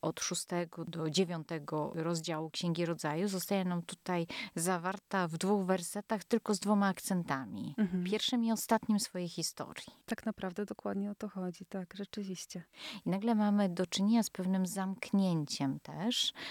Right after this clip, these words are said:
Speaker 1: Tak jak Henok, który spodoba się Bogu, zostaje przeniesiony. Czyli mamy i początek, i koniec.
Speaker 2: Mhm.
Speaker 1: Więc jakby takie zaznaczenie, że życie tych ludzi stanowi pewną całość, e, która ma sens przed Bogiem,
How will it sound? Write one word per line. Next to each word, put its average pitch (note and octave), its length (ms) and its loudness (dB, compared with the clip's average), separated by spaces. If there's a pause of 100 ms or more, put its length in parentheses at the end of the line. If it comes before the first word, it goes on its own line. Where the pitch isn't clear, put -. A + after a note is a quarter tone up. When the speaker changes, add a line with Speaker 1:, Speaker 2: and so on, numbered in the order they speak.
(140)
Speaker 1:
Tak - 200 0
jak F3+ 140 -4
Henok, A3 340 4
który F#3 220 -2
spodoba G3 480 -4
się B3+ 140 -10
Bogu, D4 220 -2
zostaje A#3 420 4
przeniesiony. D#3 640 -2
Czyli - 120 -6
mamy G3+ 260 4
i G3 160 -2
początek, A#3+ 720 2
i F#3+ 80 -6
koniec. C#3 520 0
Speaker 2:
Mhm. F3+ 440 2
Speaker 1:
Więc F3 140 -4
jakby A3+ 240 0
takie F#3 800 0
zaznaczenie, G3+ 760 0
że F3 200 -2
życie A3+ 340 -4
tych - 200 -4
ludzi G3 300 2
stanowi G3 400 -4
pewną F#3+ 400 2
całość, D#3+ 880 -4 (840)
e, E3+ 320 2
która F3 680 2 (260)
ma F3+ 200 4
sens C4+ 520 4
przed E3 300 -2
Bogiem, D3+ 680 -2